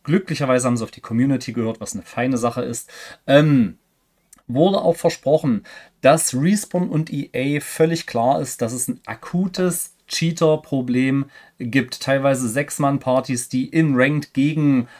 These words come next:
andere Squads fighten, sich zusammentun, Teaming ohne Ende und allgemeines Cheater-Problem sowieso. Da sind sie dran.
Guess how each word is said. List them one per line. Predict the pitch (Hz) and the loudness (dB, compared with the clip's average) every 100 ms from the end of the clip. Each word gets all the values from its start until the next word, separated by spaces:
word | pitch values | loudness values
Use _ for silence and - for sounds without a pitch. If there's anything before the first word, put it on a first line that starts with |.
| - | -4
andere | 139 156 139 | 0 0 0
Squads | 131 - 135 135 - | -2 -4 -2 -2 -4
fighten, | - - 120 123 123 | -6 0 2 2 2
sich | 113 117 | 0 -4
zusammentun, | - 117 117 135 127 135 123 123 | -6 -2 2 2 0 0 0 0
Teaming | - 139 135 127 | -2 -2 2 0
ohne | 123 120 | 2 0
Ende | 120 120 117 | 0 0 0
und | 110 113 | -2 -4
allgemeines | 110 113 107 117 113 | -6 -4 -2 -2 -4
Cheater-Problem | - 120 117 - 107 104 104 | -6 -6 -6 -8 -6 -4 -4
sowieso. | 135 143 131 139 139 - - - - | -2 -4 0 0 0 -4 -20 -20 -10
Da | - 107 | -4 -2
sind | 113 120 | 2 0
sie | 107 | 0
dran. | 98 - 107 151 185 | -8 -4 -2 0 -2